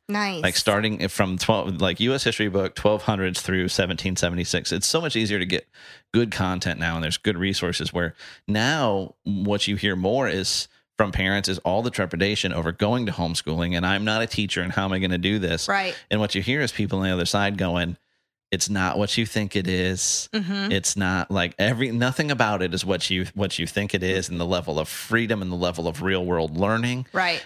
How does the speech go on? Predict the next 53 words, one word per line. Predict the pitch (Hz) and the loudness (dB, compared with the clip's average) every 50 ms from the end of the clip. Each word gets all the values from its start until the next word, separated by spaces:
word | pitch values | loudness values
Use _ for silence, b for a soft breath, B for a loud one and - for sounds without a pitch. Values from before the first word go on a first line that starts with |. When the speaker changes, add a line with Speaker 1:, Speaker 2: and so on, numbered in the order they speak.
| - | -4
Speaker 2:
And | - 120 | -2 0
you're | 120 143 | 2 2
even | 202 254 349 359 | 0 0 -2 -2
seeing | - - 208 127 104 | 0 0 0 0 0
different | 107 104 110 - 87 | 0 -2 -2 -2 0
versions | 92 107 123 151 - 123 110 92 | 2 2 2 2 0 -2 -2 0
of | 82 | 0
that | 87 87 - | 0 0 0
where | - 98 | 0 0
it's | 101 - | 0 2
not | 113 117 131 123 | 0 0 0 0
homeschooling, | 110 - - 117 127 135 135 - - - 104 90 90 | -2 0 0 2 2 2 -2 -4 -2 -2 -2 0 0
but | 85 90 | 0 0
I | 92 92 | 0 0
see | 85 - - 107 | 0 0 2 2
a | 101 92 | 2 2
lot. | 92 90 92 110 - | 2 2 2 0 2
I've | - 107 117 117 | 2 0 2 2
even, | 127 123 120 92 | 2 0 2 2
I've | 87 107 107 104 | 2 0 2 2
got | 110 107 104 101 - - | 2 2 2 0 -2 -2
friends | - - 131 175 147 101 - | 0 0 2 2 0 -2 -2
from, | - - 107 101 101 98 104 | 0 2 2 2 2 0 0
from | 92 - 117 110 107 | 2 0 0 2 4
Go | 98 107 147 | 2 2 2
Ruck. | 180 135 90 73 69 - - B B B | 2 0 0 -2 -4 -6 -12 B B B
Speaker 1:
Mm-hmm. | 226 190 208 185 | -4 -2 0 2
Speaker 2:
Uh, | 185 107 101 | 2 2 2
one | 92 101 101 101 | 2 2 2 2
of | 107 | 2
their | 110 117 | 0 0
kids | 107 - - 131 123 - | 0 0 0 0 0 0
is | 110 95 | 0 0
in | 104 107 107 | 0 0 0
one | 110 110 | 0 0
of | 104 | 0
these | 107 98 - | 0 0 2
outdoor | - 107 110 - 107 120 165 185 | 2 2 2 2 2 2 2 0
schools | - - - 78 55 - - - - - _ _ _ _ _ _ _ _ _ - - | -2 -2 -4 -4 -4 -2 -4 -6 -8 -8 _ _ _ _ _ _ _ _ _ -2 -2
up | 190 - | 0 0
in | - 107 | 0 0
the | 110 | 0
Jacksonville | 104 120 123 151 175 - - 104 95 - | 0 0 0 0 0 0 0 -2 0 0
areas. | 92 90 85 87 - | 0 0 0 0 0
And | 95 98 | 0 0
so | - 107 | 0 0
you | 98 101 | 0 0
see | 101 - - - 123 135 143 | 0 0 0 0 0 0 0
these | 127 117 107 - - | 0 -2 -4 -2 -2
outdoor | - - 110 - - 196 165 139 | 0 0 0 0 0 0 0 0
schools | - - 113 95 92 - | 0 -2 -2 -2 0 0
where | 95 98 | 0 0
they're | 92 95 90 92 | 2 0 0 -2